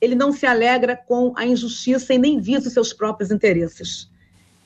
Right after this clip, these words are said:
E o grande problema, muitas das vezes, é exatamente isso. Existem mulheres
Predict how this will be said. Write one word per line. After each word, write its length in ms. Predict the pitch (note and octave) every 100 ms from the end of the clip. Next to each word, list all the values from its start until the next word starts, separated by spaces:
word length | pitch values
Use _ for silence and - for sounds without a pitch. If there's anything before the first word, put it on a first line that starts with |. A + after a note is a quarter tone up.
| _ A#3
E 60 |
o 40 | B3
grande 300 | D#4+ F4 D#4
problema, 500 | B3+ G#3 B3+ C#4+ B3
muitas 180 | C#4+ D4
das 100 | A#3+
vezes, 320 | C#4 C4+ C4
é 120 | -
exatamente 560 | B3 D4 C4+ C4+ C4+ G#3
isso. 440 | G#3+ G#3 - E3+ - _ _ -
Existem 420 | A3 C4 D4+ D4
mulheres 840 | C4 A3+ C4 C#4+ G3 F#3 - -